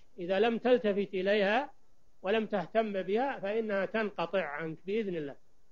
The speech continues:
وكذلك تستعيذ بالله، تستعيذ بالله من الشيطان الرجيم، لأن هذه الوساوس وهذه الشكوك من الشيطان، فأكثر من الاستعاذة بالله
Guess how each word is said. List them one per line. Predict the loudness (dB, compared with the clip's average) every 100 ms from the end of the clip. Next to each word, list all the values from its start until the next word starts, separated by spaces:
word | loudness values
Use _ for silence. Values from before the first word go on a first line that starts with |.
| -20 -12 -6
وكذلك | 0 4 6 6 4 2
تستعيذ | 0 2 0 2 0
بالله، | 2 4 4 2 0 -16 -20 -20 -20 -20 -18 -18 -16 -14
تستعيذ | -2 4 6 6
بالله | 6 8 8
من | 8 6
الشيطان | 4 2 4 4 6
الرجيم، | 6 6 6 4 4
لأن | 2 4
هذه | 4 6 6
الوساوس | 4 4 4 4 4 4 -2 -14 -18 -18 -20 -18 -2
وهذه | 4 6 6 4
الشكوك | 2 0 0 4 2 4
من | 6
الشيطان، | 6 6 2 4 2 2 -2 -10 -18 -18 -18 -18 -18 -20 -20 -18 -12 -4
فأكثر | 2 2 4 6
من | 8 8
الاستعاذة | 6 6 4 6 6 6
بالله | 2 2 4 4 4